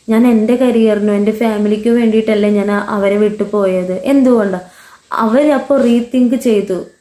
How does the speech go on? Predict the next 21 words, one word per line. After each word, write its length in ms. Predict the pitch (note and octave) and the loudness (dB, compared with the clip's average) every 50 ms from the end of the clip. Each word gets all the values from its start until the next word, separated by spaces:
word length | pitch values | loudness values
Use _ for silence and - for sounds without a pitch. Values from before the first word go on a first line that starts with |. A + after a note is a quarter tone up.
| _ _ _ _ _ _ _ _ _ _ _ _ _ _ | _ _ _ _ _ _ _ _ _ _ _ _ _ _
"ഞാൻ 280 | A3 A3+ A3 A3 B3+ C#4 | -2 0 0 0 0 0
പൂർണ്ണതയിലെത്തുന്നത്, 1120 | C4+ D4+ C#4 C4 B3 A#3 A#3 A#3 A#3 A#3+ A#3+ B3 A#3+ A#3+ A#3 A#3+ A#3 A3 G#3+ G#3 G#3 G#3 G#3 | 0 0 2 2 2 2 2 2 2 2 2 2 2 0 0 0 -2 -2 0 0 0 0 0
ഞാൻ 180 | G#3 G#3+ A3+ A#3 | 0 0 0 0
ഹാപ്പി 580 | A3+ G#3+ A#3+ A3+ A3 G#3+ G#3+ G#3+ G#3+ - B3+ B3+ | 0 -2 -2 -2 -2 -2 -4 -6 -6 -4 -2 -2
ആവുന്നത്, 560 | A#3 A3+ G#3 G3+ G3+ G3+ G#3 G3+ G3+ G3+ G#3 | 0 0 0 0 0 0 -2 -2 -2 -2 -2
എനിക്ക് 240 | G#3 G#3+ A3 G#3+ A#3 | 0 0 0 0 -2
സമാധാനം 720 | A#3 A#3 G#3+ G3 G3+ G3+ G3+ G3+ G3+ G3+ G#3 G#3+ A3 A3+ | -2 -2 -4 -2 -2 -2 -2 -2 -2 -2 0 0 2 2
കിട്ടുന്നത് 440 | A3+ A3 A3 G#3 G3+ G3 F#3+ F#3+ F#3 F#3 - - - _ _ | 0 0 -2 -4 -4 -4 -4 -6 -8 -10 -14 -20 -20 _ _
എൻ്റെ 260 | B3 B3+ B3+ B3 A#3 | 0 2 2 2 2
ആ 60 | A#3 G#3+ | 0 0
പേഴ്സണിൽ 600 | G#3+ - G#3 G3+ G3+ G3+ - F#3+ F#3+ F#3+ F#3+ F#3+ | -2 0 -2 -2 -2 -2 -4 -4 -4 -4 -4 -2
നിന്നാണ്. 440 | F#3+ F#3+ F#3+ F#3 F3+ F3+ F3+ F3+ G3 F#3 - _ _ _ _ _ _ _ _ _ _ _ _ _ _ _ _ _ _ _ _ D5+ D5 - - _ _ - - _ _ _ _ _ A3+ | -2 -2 -2 -4 -4 -6 -6 -8 -12 -14 -18 _ _ _ _ _ _ _ _ _ _ _ _ _ _ _ _ _ _ _ _ _ -20 -20 -20 _ _ -20 -20 _ _ _ _ _ 0
ഞാൻ 220 | A3+ A#3 A#3 B3+ C#4 | 2 2 2 2 2
ഒത്തിരി 440 | - A#3 A3+ - - _ C4+ B3+ B3+ | 0 -2 -2 -4 -6 _ -4 -2 0
വിഷമിപ്പിച്ചിട്ടുണ്ട്, 1160 | C4 A#3+ G#3 - - G#3 A3 A3 - A#3 A3+ A#3+ A3+ A#3 A#3 G#3 G3+ F#3+ F#3 F3+ F3 - - - - | 0 0 0 -2 -2 -2 -2 -2 -2 -2 -2 -2 -2 -2 -2 0 0 -2 -2 -4 -6 -8 -12 -8 -2
എനിക്ക് 380 | A3 A3 A3+ A3+ - A#3+ A#3+ A#3+ A#3+ - - _ _ - | 0 0 0 0 0 -2 -2 -2 -4 -8 -14 _ _ -6
അവരിലേക്ക് 580 | G3+ G3+ G3+ G3+ G#3 G#3 G#3 G#3+ G#3 G#3+ - A3+ | -4 -2 0 0 2 2 0 0 -2 -2 -2 -2
തന്നെ 220 | A3 G#3 G#3 G3+ | 0 0 0 -2
എത്തണം, 380 | G3 G3+ - G3+ F#3+ F#3 F#3 - - _ _ _ _ _ _ _ _ _ _ _ _ _ _ _ | -2 -4 -6 -8 -8 -8 -8 -10 -14 _ _ _ _ _ _ _ _ _ _ _ _ _ _ _
എന്നാലാണ് 580 | F#3+ G#3 G#3 A3 A3 A3+ A#3 B3+ B3 B3 A#3 A#3 | -2 0 2 2 2 2 2 2 2 2 2 2
എനിക്ക് 380 | A3+ A3 G#3 G#3 G#3 A3 A3+ | 2 2 0 0 0 0 0